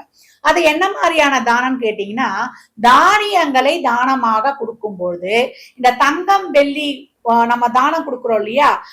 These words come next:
அதற்கு ஈக்குவலான, ஆ, வந்து ஒரு நிலையை வந்து அது பெற்றுடும். அதே போல நம்ம கோதுமை, அரிசி, பருப்பு இதெல்லாம் வந்து கொடுக்கலாம். அதே போல மளிகை பொருட்களை வாங்கி கொடுக்கலாம். நம்ம என்ன தொழில் செய்யறோமோ,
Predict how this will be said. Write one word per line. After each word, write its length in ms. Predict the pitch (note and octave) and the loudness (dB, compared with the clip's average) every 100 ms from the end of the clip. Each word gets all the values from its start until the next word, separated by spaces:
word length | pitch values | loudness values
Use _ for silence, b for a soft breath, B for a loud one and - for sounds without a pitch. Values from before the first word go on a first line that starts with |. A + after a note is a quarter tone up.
| B | B
அதற்கு 720 | - B3+ C#4+ C#4+ C#4+ E4 G4+ F4+ | 2 4 4 2 -2 -2 0 0
ஈக்குவலான, 720 | C4+ F4 F4 F4+ E4 D4+ E4 | 0 -2 0 4 4 4 2
ஆ, 500 | F4+ E4 C4 B3 A#3 | 2 2 2 4 4
வந்து 560 | A3+ A3 A3+ B3 E4+ C#4 | 2 0 0 0 0 2
ஒரு 400 | A#3 A3 G#3 G#3 | 2 2 2 0
நிலையை 360 | G3+ B3 C#4 B3+ | 0 0 0 -2
வந்து 240 | G3+ G3+ | -6 -6
அது 160 | B3 G#3+ | -6 -6
பெற்றுடும். 500 | F#3+ F#3 G#3 F#3+ G3 - b b | -16 -12 -10 -8 -8 -12 b b
அதே 360 | - G#3+ C#4 D4 | -6 2 4 4
போல 500 | C4+ A3+ A3+ C4+ D#4+ B B | 0 0 2 0 -2 B B
நம்ம 480 | A#3+ A#3+ A#3+ D4+ E4+ A#3 | -2 0 0 0 0 0
கோதுமை, 640 | A#3 B3+ B3+ A#3 A#3 A#3+ C4 | 4 6 4 2 0 0 -4
அரிசி, 720 | G#3+ A3+ B3+ B3 B3+ B3+ B3 | 0 0 0 -4 -8 -8 -2
பருப்பு 800 | A3 A3 B3 - A3+ A3+ A3+ - | 0 0 -2 -4 0 2 0 -2
இதெல்லாம் 460 | G#3+ G#3+ G#3+ A#3+ B3 | 0 0 0 -2 -2
வந்து 420 | G#3 G3+ D4 E4+ b b _ | -8 -4 -4 -6 b b _
கொடுக்கலாம். 640 | A#3+ A#3 G#3+ G#3 G#3 - | -4 0 0 0 -2 -4
அதே 200 | A3 A#3 | -2 0
போல 160 | A3+ A3 | 0 -2
மளிகை 440 | G#3+ B3+ D#4+ F4 | 0 0 0 0
பொருட்களை 400 | C#4+ A#3+ - A#3 | 0 -2 0 -2
வாங்கி 320 | G#3 G3+ G#3+ | -2 -4 -6
கொடுக்கலாம். 420 | G3+ G3 G3+ G3 F#3+ B B | -6 -8 -6 -6 -8 B B
நம்ம 220 | C4+ C#4 | -2 0
என்ன 340 | C#4+ D4+ F#4 G#4+ - | 0 0 0 -2 2
தொழில் 400 | D#4 D#4 F#4+ F4+ | 2 4 0 2
செய்யறோமோ, 560 | C#4+ C4 A#3+ A3+ A3 | 0 2 0 0 -2